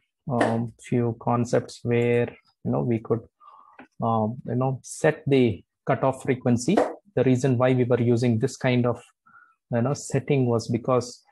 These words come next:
if we had to make some changes to the impedance,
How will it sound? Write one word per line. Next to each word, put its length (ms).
if 200
we 120
had 280
to 100
make 260
some 220
changes 480
to 100
the 120
impedance, 640